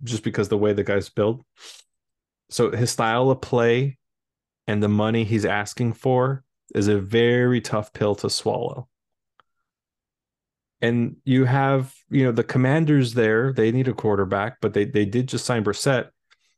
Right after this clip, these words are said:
and the company is about to be sold. So they're likely, and, you know, there, there's talks about that franchise being sold before the draft, which, which would benefit the, you know, new ownership,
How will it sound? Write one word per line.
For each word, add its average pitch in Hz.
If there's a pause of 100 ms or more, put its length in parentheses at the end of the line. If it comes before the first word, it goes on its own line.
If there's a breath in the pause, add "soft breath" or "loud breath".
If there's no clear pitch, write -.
(120 soft breath)
and 107
the 110
company 113
is 104
about 107
to 107
be 107
sold. - (520)
So -
they're 110
likely, 123
and, 113 (200)
you 170
know, 117
there, 123 (400)
there's 120
talks 117
about 110
that 107 (160)
franchise 107
being 104
sold 104
before 113
the 139
draft, 101
which, - (640)
which 104
would 104
benefit 104 (100)
the, 98 (680)
you 104
know, -
new 113
ownership, 117